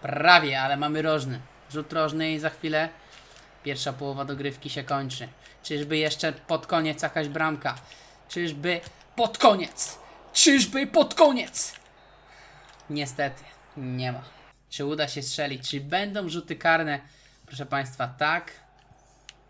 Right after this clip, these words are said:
długiego meczu to ja się nie spodziewałem, ale dobra.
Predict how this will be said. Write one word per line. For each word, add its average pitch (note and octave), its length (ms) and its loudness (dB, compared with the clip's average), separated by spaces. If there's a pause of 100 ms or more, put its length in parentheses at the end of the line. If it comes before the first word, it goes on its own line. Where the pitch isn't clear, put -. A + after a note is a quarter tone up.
(380)
długiego C#3 480 -6
meczu B2+ 460 -6
to B2+ 120 -10
ja A#2+ 140 -4
się - 160 -12
nie C#3+ 160 -6
spodziewałem, C3 720 -6
ale B2+ 180 -4
dobra. B2 280 -6